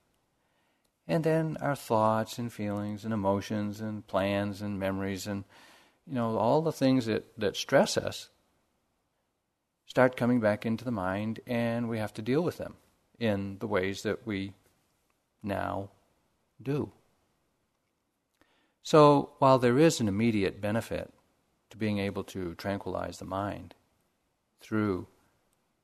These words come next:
attending to a stable object, the benefit is only as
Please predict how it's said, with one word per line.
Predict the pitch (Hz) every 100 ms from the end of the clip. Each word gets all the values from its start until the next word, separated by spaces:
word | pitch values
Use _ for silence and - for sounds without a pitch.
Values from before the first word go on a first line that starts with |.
| -
attending | 110 - 156 160 143 120
to | - 107
a | 90
stable | - 107 90 87
object, | 90 92 92 90 - _ _ _ _ _ _ _ _ _ _ _ _ _ _ _ -
the | 117
benefit | 160 214 - 123 -
is | 120 110
only | 113 120 139 123 110 110 104 _ _ _ _ _ _ _ _ _ _ _ _ _ _ _ _ _ _ _ _ _ _ 104
as | 98 95 95 92